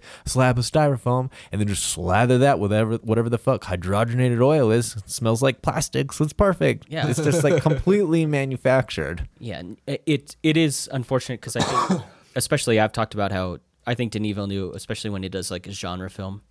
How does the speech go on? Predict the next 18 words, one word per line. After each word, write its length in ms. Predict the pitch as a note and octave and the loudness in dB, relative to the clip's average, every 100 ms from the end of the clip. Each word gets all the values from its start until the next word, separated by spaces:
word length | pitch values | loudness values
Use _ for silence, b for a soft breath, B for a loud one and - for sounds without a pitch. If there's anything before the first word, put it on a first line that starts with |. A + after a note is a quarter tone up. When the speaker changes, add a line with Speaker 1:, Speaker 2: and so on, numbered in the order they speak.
| _ _ | _ _
Speaker 2:
he 120 | - | -8
seems 260 | A#2 A#2+ G#2+ | -4 -4 -4
to 120 | - - | -6 -4
elevate 340 | A#2+ A2 G2+ | -4 -2 -4
that 160 | G2+ G2 | -6 -8
above 420 | G2 G#2+ G2 F#2+ | -8 -8 -8 -8
what 140 | G2 | -8
it, 120 | F#2 - - | -10 -12 -20
it 260 | A#2 A2+ A#2 | -14 -12 -6
really 400 | A2 G#2 F#2 F2+ | -4 -4 -4 -6
is. 320 | F#2+ - - _ - | -6 -8 -12 _ -12
Like, 180 | A2+ G2+ | -10 -6
whatever 300 | A2+ G#2+ G#2 | -4 -4 -4
the 260 | G2+ G2 F2+ _ | -4 -6 -8 _
source 280 | - C3 A2+ | -6 -4 -4
material, 480 | A2+ - A2+ G#2+ G#2 | -6 -4 -2 0 -2
the 140 | F#2 | -4
sc-, 240 | - - | -8 -12